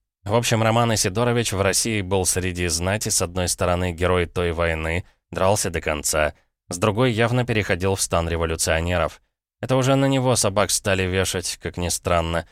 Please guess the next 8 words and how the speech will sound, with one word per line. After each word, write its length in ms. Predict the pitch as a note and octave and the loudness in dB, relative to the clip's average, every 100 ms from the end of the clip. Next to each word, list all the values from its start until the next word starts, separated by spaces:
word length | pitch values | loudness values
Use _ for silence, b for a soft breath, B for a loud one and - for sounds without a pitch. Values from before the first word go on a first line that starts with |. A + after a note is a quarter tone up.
| b b - | b b -6
но 360 | F#2+ G#2 G2+ F#2+ | 0 2 2 2
как 240 | G2+ F#2 | -2 0
был 220 | G#2 A#2 | 0 0
тот 220 | A#2+ A2 | 2 0
монархистом, 720 | A2+ A2 G#2 - G#2+ - G2 F#2+ | 0 2 0 0 -4 -2 -4 -4
так 180 | E2+ E2+ | -4 -2
и 40 | |
оставался. 840 | D#2+ - E2+ E2 F#2 F2 - C2 | -2 0 0 2 2 2 -4 -8